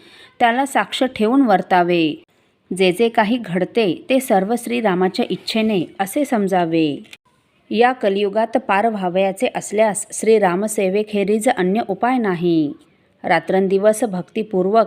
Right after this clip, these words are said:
श्रीरामस्मरण करीत जावे. प्रपंचधंदा सोडू नये, त्याची आसक्तीही मुळीच ठेवू नये. विधिलिखित ज्या ज्या वेळी जे जे घडणार असते ते कदापि चुकणार नाही.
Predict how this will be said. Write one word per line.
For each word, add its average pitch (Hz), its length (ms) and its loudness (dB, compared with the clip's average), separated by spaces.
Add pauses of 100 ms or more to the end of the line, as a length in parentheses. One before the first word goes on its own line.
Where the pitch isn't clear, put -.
(120)
श्रीरामस्मरण 208 880 -2
करीत 220 300 -2 (120)
जावे. 165 560 -2 (460)
प्रपंचधंदा 180 840 0
सोडू 220 340 -2
नये, 175 420 0 (180)
त्याची 175 340 -2
आसक्तीही 196 640 -4
मुळीच 208 440 0
ठेवू 247 380 -2
नये. 170 420 0 (800)
विधिलिखित 208 1000 -2
ज्या 196 180 4
ज्या 226 160 2
वेळी 220 300 0
जे 196 220 0
जे 233 240 0
घडणार 196 460 -2
असते 202 540 -2
ते 262 140 2
कदापि 190 420 0
चुकणार 247 480 -4
नाही. 175 580 0